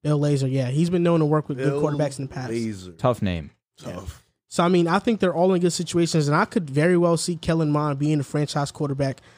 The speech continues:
Speaker 1: I think in this draft, he was the sleeper guy.
Speaker 2: So
Speaker 1: I don't think Kyle Trask is gonna be much, honestly, in my
Speaker 3: He
Speaker 1: opinion.
Speaker 3: got drafted to the Buccaneers?
Speaker 1: To the Bucs, yeah.
Speaker 2: Uh, let me ask you a question. Okay, so where do you, let's say,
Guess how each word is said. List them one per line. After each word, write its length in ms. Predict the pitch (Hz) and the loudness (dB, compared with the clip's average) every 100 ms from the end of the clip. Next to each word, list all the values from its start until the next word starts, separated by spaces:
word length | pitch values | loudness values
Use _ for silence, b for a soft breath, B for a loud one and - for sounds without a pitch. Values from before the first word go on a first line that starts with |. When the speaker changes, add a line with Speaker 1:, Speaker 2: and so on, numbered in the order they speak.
| b | b
Speaker 1:
I 140 | 151 180 | -2 -2
think 240 | 208 202 | 0 0
in 160 | 175 156 | 0 2
this 160 | 170 | 0
draft, 460 | 143 - 156 165 165 | -2 0 2 2 -2
he 160 | 170 160 | -2 0
was 380 | 156 151 139 | 2 2 2
the 140 | 131 139 | 0 -2
sleeper 540 | - - 165 170 139 | -2 0 0 0 -2
guy. 380 | 135 135 120 147 - | -2 -2 -4 -8 0
Speaker 2:
So 260 | 131 107 - | 0 0 0
Speaker 1:
I 120 | 175 | 2
don't 200 | 220 240 | 4 2
think 140 | 247 214 | 0 0
Kyle 260 | 190 185 | 2 0
Trask 400 | 170 170 165 156 - _ - | 2 2 0 0 -8 _ -6
is 240 | 151 139 | -2 -2
gonna 240 | 131 147 135 | -2 -2 -2
be 220 | 139 131 | -4 -4
much, 420 | 127 120 - - | -6 -10 -14 -10
honestly, 600 | 143 131 123 - 147 143 - | -8 -6 -8 -12 -14 -16 -10
in 100 | 135 | -6
my 140 | 131 | -6
Speaker 3:
He 40 | 131 | -4
Speaker 1:
opinion. 220 | - 180 | 0 2
Speaker 3:
got 140 | 160 | 2
drafted 360 | 151 139 - 135 | 4 2 0 -2
to 80 | 139 | -2
the 80 | |
Buccaneers? 540 | 113 123 127 123 135 147 | 0 -2 -2 -4 -4 -6
Speaker 1:
To 100 | 135 | -8
the 60 | 135 | -12
Bucs, 240 | 131 - | -12 -14
yeah. 140 | 123 - | -10 0
Speaker 2:
Uh, 40 | |
let 100 | 123 | 2
me 60 | 131 | 4
ask 160 | 120 113 | 2 2
you 60 | |
a 20 | |
question. 240 | 117 107 - | 0 0 0
Okay, 220 | 104 113 | 0 2
so 320 | 104 104 92 - - | 2 0 -2 -6 -14
where 200 | 98 117 | -4 0
do 60 | 123 | 2
you, 200 | 120 - _ _ _ - | 0 -2 _ _ _ -6
let's 140 | 113 - | -4 0
say, 380 | 127 110 107 | 2 2 0